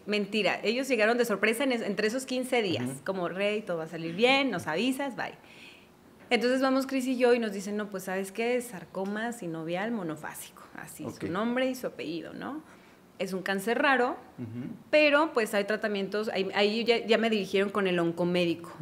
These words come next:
Speaker 1: ya
Speaker 2: Ujú.
Speaker 1: pasé del oncocirujano otra vez a un oncomédico, no el mismo que me había visto,
Speaker 2: Ok.
Speaker 1: sino uno del imss, que es el doctor Duarte, que le mando un abrazo.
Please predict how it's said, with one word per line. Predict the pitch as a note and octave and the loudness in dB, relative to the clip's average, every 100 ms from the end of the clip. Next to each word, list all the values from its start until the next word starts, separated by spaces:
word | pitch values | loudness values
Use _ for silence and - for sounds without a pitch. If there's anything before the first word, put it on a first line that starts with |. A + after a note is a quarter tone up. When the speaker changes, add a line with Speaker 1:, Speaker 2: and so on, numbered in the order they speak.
| C#3 | -2
Speaker 1:
ya | E3+ | 0
Speaker 2:
Ujú. | |
Speaker 1:
pasé | F#3+ G3 G#3+ | 2 0 0
del | G3+ | 0
oncocirujano | F3+ E3+ F3 E3+ G#3+ A#3+ C#4+ - | -2 -4 -4 -2 0 2 0 -2
otra | F3 F3 | -6 -2
vez | E3+ E3+ | -4 -2
a | E3+ | -4
un | E3 | -2
oncomédico, | E3 E3+ G#3 B3+ C4 C4 - | -4 -4 -2 0 0 -2 0
no | A#3 B3+ | 4 4
el | C#4 | 4
mismo | C4+ C4 C4 | 2 2 0
que | B3+ G3+ | 2 0
me | |
había | F3 E3+ | 2 2
visto, | G3 A#3+ B3+ | 2 0 -4
Speaker 2:
Ok. | |
Speaker 1:
sino | A#3+ F3 | -2 -2
uno | E3+ F#3 | -2 -2
del | F3+ A3 | 0 0
imss, | C#4+ - - - - - - | 0 -4 -18 -20 -20 -16 -8
que | |
es | F#3+ | -6
el | F3+ | -4
doctor | E3+ E3+ D#3+ | -6 -4 -4
Duarte, | E3 E3 G3+ G#3+ D4 - - | -2 0 -2 -4 -10 -10 -14
que | |
le | D#3+ | -10
mando | D#3 | -10
un | D3 | -10
abrazo. | D#3+ A3+ | -10 -12